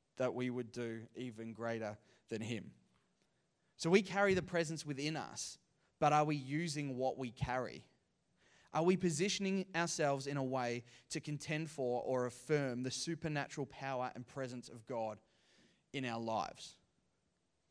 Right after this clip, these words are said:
The Holy Spirit unlocks the power and authority in our lives. He helps us to dream, to take risks, to believe without seeing,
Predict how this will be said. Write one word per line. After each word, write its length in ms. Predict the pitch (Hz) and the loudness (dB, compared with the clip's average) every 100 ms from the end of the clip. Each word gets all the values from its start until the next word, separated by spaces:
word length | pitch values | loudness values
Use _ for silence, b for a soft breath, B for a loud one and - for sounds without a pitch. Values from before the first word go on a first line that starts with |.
| b b b b | b b b b
The 80 | 143 | 4
Holy 260 | 170 196 | 6 6
Spirit 360 | 190 190 175 - | 2 4 4 4
unlocks 440 | 151 160 156 - - | 2 4 2 2 -10
the 80 | |
power 360 | 143 143 147 147 | -6 0 4 4
and 140 | - 139 | 2 0
authority 600 | 131 - 135 131 120 117 | -2 0 2 2 -2 -4
in 120 | 131 | -4
our 140 | 131 123 | -2 0
lives. 340 | 120 113 101 | 0 -2 -4
He 100 | 139 | -6
helps 280 | 123 156 147 | -4 -4 -4
us 80 | 143 | -6
to 120 | 151 | -4
dream, 340 | 127 127 131 120 | -4 -2 -2 -4
to 100 | - | -4
take 240 | 151 147 - | -2 -2 -2
risks, 520 | 131 107 - - - B B - | -4 -4 -6 -8 -16 B B -10
to 80 | 147 | -2
believe 300 | 151 151 151 | 0 2 0
without 340 | 143 139 - | 0 0 0
seeing, 400 | - 147 131 107 | -4 -2 -4 -6